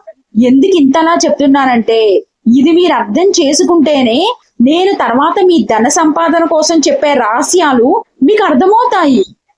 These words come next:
మనం ఇంతకు ముందు ప్రతి రాశికి మీ పూర్వ జన్మ రుణానుబంధ రహస్యాలు చెప్పాను. మీరు ఈ జన్మలో ఏ పనికి, ఏ మనిషికి రుణం ఉంటారో,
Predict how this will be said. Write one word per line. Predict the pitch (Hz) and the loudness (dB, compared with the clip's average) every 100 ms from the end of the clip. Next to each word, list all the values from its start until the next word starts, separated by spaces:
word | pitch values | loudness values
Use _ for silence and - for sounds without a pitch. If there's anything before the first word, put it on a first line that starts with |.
| _ _ _ _ - | _ _ _ _ -2
మనం | 262 330 | 0 2
ఇంతకు | 349 269 320 | 2 0 2
ముందు | 311 320 320 392 415 | 2 2 2 2 0
ప్రతి | 254 247 381 | -4 0 0
రాశికి | 339 233 262 - 381 359 320 254 | 0 0 -2 -2 0 0 2 2
మీ | 247 320 294 - | 2 2 0 0
పూర్వ | 294 330 381 370 | 0 2 2 0
జన్మ | 247 247 285 339 | 0 0 2 2
రుణానుబంధ | 302 226 240 277 330 381 339 320 | 2 2 0 0 0 0 0 0
రహస్యాలు | 262 254 - 330 330 285 | -2 -4 -2 0 0 0
చెప్పాను. | - 240 208 180 - _ _ _ _ _ | -2 -2 -2 -4 -6 _ _ _ _ _
మీరు | 233 285 359 320 | 0 2 2 2
ఈ | 226 254 339 | 2 2 2
జన్మలో | 302 349 320 302 262 220 196 196 | 0 0 0 0 0 0 -2 -2
ఏ | 233 277 320 | 0 2 0
పనికి, | 349 277 262 294 330 320 233 220 | -2 -2 0 0 0 0 2 2
ఏ | 254 | 2
మనిషికి | 302 240 262 302 359 320 269 185 - _ _ | 2 2 2 0 0 0 2 0 -2 _ _
రుణం | 233 294 302 359 339 | 0 2 2 2 2
ఉంటారో, | 277 277 240 240 247 208 | 2 0 0 0 0 -2